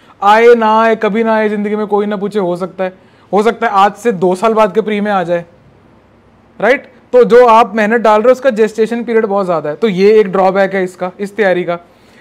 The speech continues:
दूसरा, इसमें चलती ही सेल्फ मोटिवेशन है, ये तैयारी ही सेल्फ मोटिवेशन और सेल्फ स्टडी की है।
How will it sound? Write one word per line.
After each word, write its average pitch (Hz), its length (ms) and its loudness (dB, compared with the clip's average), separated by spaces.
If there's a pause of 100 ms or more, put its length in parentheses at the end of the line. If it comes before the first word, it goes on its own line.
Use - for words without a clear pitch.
(120)
दूसरा, 269 560 0 (1160)
इसमें 240 280 -2
चलती 254 400 2
ही 254 140 2
सेल्फ 226 280 0
मोटिवेशन 175 560 -6
है, 131 120 -20 (1500)
ये 214 140 0
तैयारी 233 440 2
ही 240 120 0
सेल्फ 240 280 0
मोटिवेशन 226 480 -4
और 226 80 -2
सेल्फ 208 220 -4
स्टडी 175 260 -6
की 160 140 -12
है। 135 160 -12